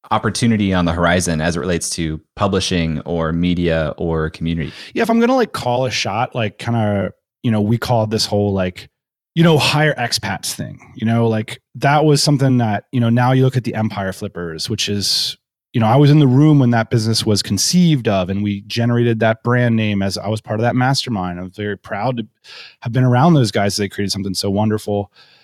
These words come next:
Speaker 2: I think the last time I checked in with them, they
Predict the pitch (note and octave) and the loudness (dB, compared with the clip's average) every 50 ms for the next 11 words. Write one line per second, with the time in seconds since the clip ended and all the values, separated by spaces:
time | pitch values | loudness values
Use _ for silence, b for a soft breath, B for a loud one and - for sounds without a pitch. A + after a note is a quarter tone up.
0 | b b b _ _ _ - A#2 C3+ B2+ - D#3 D3+ C#3 D3 B2+ B2 B2 A#2 A#2+ | b b b _ _ _ -2 0 0 2 2 2 2 2 2 2 2 2 2 4
1 | A#2+ B2+ B2+ - C#3+ C3+ C3+ C3 B2 - C3 B2+ - C#3+ D3+ D#3+ D3+ C#3+ - A2 | 2 2 0 2 2 2 4 2 2 2 0 0 2 4 4 4 4 4 2 2
2 | G#2 G#2+ G#2+ G#2+ G#2+ A2 - _ _ _ _ _ - C3+ D3 D#3 D#3 D3+ D#3 D3+ | 2 4 4 2 2 0 -2 _ _ _ _ _ 2 4 4 4 4 4 2 0